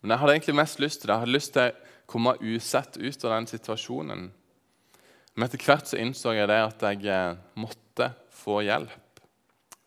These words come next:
Og i fortvilte situasjoner hvor vi sitter fast i livet,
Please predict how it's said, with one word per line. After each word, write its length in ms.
Og 80
i 60
fortvilte 480
situasjoner 720
hvor 160
vi 80
sitter 320
fast 560
i 220
livet, 560